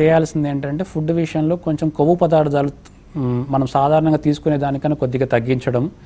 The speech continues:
Next fluid content కొంచెం ఎక్కువగా తీసుకోవడం, ఇలాంటి జాగ్రత్తలు మనం తీసుకోవాల్సి వస్తుంది.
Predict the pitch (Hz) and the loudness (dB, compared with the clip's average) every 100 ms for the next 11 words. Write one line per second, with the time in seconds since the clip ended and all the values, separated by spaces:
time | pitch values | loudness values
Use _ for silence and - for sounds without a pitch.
0 | - - - - - 156 - 170 - 170 | -20 -20 -20 -20 -2 -2 -2 -6 -2 2
1 | 196 190 175 156 151 151 143 139 131 127 | 4 4 2 2 2 0 -2 -2 -4 -2
2 | 147 143 135 127 123 131 123 143 160 156 | 0 0 0 -2 -2 0 0 -2 -2 0
3 | 160 135 127 131 127 139 131 117 117 - | 0 2 0 0 -4 -4 -4 -4 -6 -4
4 | 117 104 104 - 104 110 | -6 -4 -8 -8 -8 -8